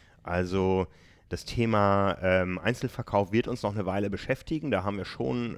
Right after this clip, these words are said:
äh, ordentlich verloren. Das, was es im, im Abo dazugebracht hat, ähm, federt das Ganze nicht ab. Aber wir haben natürlich in diesem Jahr auch extrem Kosten gespart, indem wir eben keine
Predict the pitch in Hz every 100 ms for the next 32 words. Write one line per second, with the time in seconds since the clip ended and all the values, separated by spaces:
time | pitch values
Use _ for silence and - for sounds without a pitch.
0 | - 95 - 101 120 113 - 95 95 113
1 | 139 143 - - - - - - - 98
2 | 101 98 117 107 98 101 98 90 80 -
3 | - 101 110 139 113 - 151 147 113 107
4 | 113 107 95 104 98 101 98 92 92 -
5 | 113 101 104 101 101 101 92 - 123 -
6 | - - - - - 90 87 98 98 107
7 | 101 95 107 92 90 90 - 98 101 -
8 | - 98 90 - 95 104 90 87 90 85
9 | 92 - 92 98 98 98